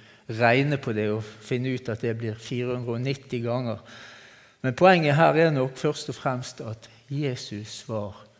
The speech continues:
sprenger alle grenser. Betyr at vi ikke egentlig skal gjøre regnskap,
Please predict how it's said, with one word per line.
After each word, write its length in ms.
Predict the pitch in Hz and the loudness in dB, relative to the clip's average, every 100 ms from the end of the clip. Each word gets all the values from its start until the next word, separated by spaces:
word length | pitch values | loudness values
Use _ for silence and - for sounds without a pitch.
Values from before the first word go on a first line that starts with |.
| _ | _
sprenger 720 | - - - - 131 151 147 123 | -18 -18 -16 2 4 4 2 0
alle 220 | 120 117 | 0 -2
grenser. 480 | 104 104 107 - - - _ _ _ _ _ - _ _ _ _ _ _ _ _ _ _ _ _ _ _ _ _ _ _ | -4 -4 -6 -12 -16 -20 _ _ _ _ _ -20 _ _ _ _ _ _ _ _ _ _ _ _ _ _ _ _ _ _
Betyr 320 | - - 208 175 | -10 0 4 6
at 120 | 185 | 6
vi 80 | 190 | 2
ikke 200 | - 160 | 6 6
egentlig 320 | 196 196 208 | 6 4 -2
skal 380 | - 156 127 131 117 | 0 0 2 0 -4
gjøre 400 | 131 123 135 139 | -2 -2 -2 -2
regnskap, 800 | 139 156 196 - - 98 - - | 0 0 -2 -6 -8 -8 -10 -20